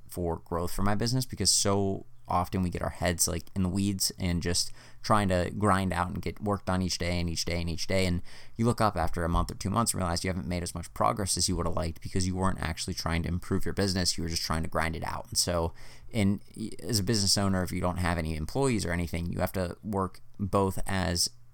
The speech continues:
you're in the business as an employee, kind of, and then you're also working on the business as the owner and making sure that things are progressing with that, and you're looking into new, uh, different, like, places to go with your business.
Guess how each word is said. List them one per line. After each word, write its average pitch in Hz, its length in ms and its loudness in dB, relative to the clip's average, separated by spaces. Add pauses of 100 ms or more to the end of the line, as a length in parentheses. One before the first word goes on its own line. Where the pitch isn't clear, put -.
(400)
you're 90 260 0
in 107 180 0
the 107 80 4
business 104 440 4
as 92 160 0
an 90 80 0
employee, 110 420 0
kind 104 300 0
of, 104 140 0
and 92 80 -2
then 90 80 2
you're 87 140 0
also 92 200 0
working 92 300 -4
on 117 80 4
the 123 80 2
business 90 460 2 (360)
as 87 140 0
the 78 140 -4
owner 85 240 0
and 71 100 -4
making 80 240 -4
sure - 180 -2
that 85 120 -4
things 87 200 -2
are 85 60 -4
progressing 85 460 -2
with 85 140 -2
that, 80 180 2
and 80 100 -2
you're 85 80 -4
looking 85 240 -2
into 85 220 -2
new, 85 360 2 (380)
uh, - 240 -2 (160)
different, 90 380 0
like, 80 180 -2 (400)
places - 300 4
to - 80 -6
go 110 140 2
with 120 100 0
your 110 100 2
business. 107 500 2